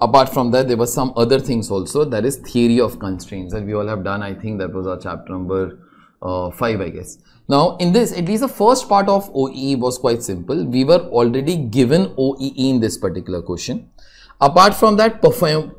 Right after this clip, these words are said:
the performance ratio was given to us. That was a good thing. Then quality ratio was very easy to find out, because out of these many things, this much was found to be defective. So therefore you subtract, those will be the number of good units. Once you get number of good units,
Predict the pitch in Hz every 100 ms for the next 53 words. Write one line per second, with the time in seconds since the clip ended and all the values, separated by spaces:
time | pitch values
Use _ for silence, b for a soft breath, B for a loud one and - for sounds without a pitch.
0 | - 127 160 151 - 151 147 190 165 120
1 | 117 170 143 131 101 92 87 85 87 -
2 | - 107 113 113 95 92 - - - -
3 | B B B B B B - 123 139 180
4 | 220 - 170 185 202 247 214 202 233 262
5 | 180 202 226 151 143 165 170 - 110 117
6 | 131 170 156 143 139 131 127 151 131 113
7 | 135 131 131 113 98 117 180 - 123 127
8 | 131 151 156 156 147 127 117 123 120 117
9 | 107 - - - 165 - 113 107 131 123
10 | 120 110 - 113 143 117 113 117 117 120
11 | 117 101 98 110 101 90 82 87 139 -
12 | 120 117 139 139 127 107 107 110 101 101
13 | 120 123 - -